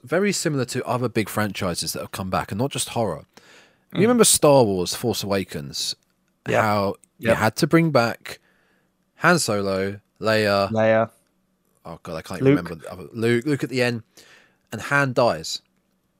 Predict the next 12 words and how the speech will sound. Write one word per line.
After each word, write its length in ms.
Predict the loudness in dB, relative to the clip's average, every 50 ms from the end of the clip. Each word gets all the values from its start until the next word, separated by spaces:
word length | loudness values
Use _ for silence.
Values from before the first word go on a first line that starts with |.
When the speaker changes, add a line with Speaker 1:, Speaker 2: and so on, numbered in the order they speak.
| _ _ _ _ _ _ _ _ _ _ _ _ -6
Speaker 2:
Yeah, 380 | 0 4 6 8 8 6 4 2
he 80 | -8 4
does. 180 | 4 4 6
Speaker 1:
Dewey 220 | 6 4 2 2 2
dies. 540 | 2 0 0 -2 -4 -6 -6 -8 -8 -10 _ _ _ _ _ _ _ _ _ _ _ _ _ _ _ _ _ _ _ _ _ _ _ _ _ _ _ _ _ _ _ _
But 140 | 2 2
you've 140 | 2 0 -2
still 220 | 2 4 4 6 6
got 120 | 4 2
the 80 | 0 0
new 260 | 0 2 4 4 4
crop 380 | 2 2 2 2 2 0 _